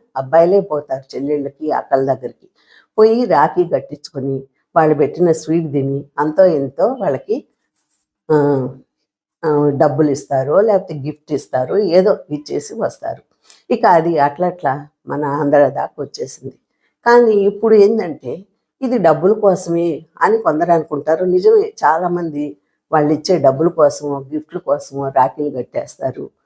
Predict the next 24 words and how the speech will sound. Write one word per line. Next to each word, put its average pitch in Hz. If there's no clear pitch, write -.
అవన్నీ 196
కరెక్టే. 160
కానీ 233
వాళ్ళు 170
సాంప్రదాయ 165
పద్ధతిలో 139
నార్త్ 202
అంటే 139
రాజస్థాన్, 143
గుజరాత్ 143
ఆ 165
పక్క, -
అలాగలాగా 185
మహారాష్ట్ర 139
ఆ 151
పక్క -
కూడా 143
ఉంది, 277
ఎప్పటి 170
నుంచో 185
ఉంది 240
వాళ్ళకి 147
మొదటి 165
నుంచి. 139